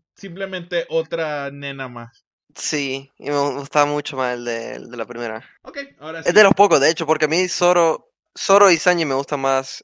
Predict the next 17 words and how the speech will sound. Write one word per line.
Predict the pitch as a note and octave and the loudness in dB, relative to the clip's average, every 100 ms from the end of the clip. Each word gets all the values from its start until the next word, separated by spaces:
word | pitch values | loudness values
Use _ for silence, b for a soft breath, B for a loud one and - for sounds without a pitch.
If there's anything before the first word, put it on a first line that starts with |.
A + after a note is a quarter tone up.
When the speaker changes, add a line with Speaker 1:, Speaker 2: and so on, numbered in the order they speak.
| _ | _
Speaker 2:
eh, | - B2+ A#2 A#2 - | -4 0 0 -2 -2
post-Kip. | B2+ - B2 - - _ _ _ | -4 -4 -12 -14 -20 _ _ _
Speaker 1:
Es | F3 | -18
que | - | -14
el | B3+ | -12
problema | C#4+ A#3 B3 B3 | -10 -10 -12 -12
con | G3+ | -12
Zoro | F3 - F#3 F#3 | -12 -10 -8 -8
es | |
que | F#3 F#3+ | -12 -10
la | E3+ | -10
ropa | D3 D3+ D#3+ E3+ | -10 -14 -14 -16
en | D3 | -16
sí | C#3 D3 | -18 -16
era | C#3+ C#3 | -14 -14
demasiado | C3+ B2 - B2 | -14 -18 -18 -18
simple. | A#2 A#2+ G#2+ B2+ | -18 -20 -20 _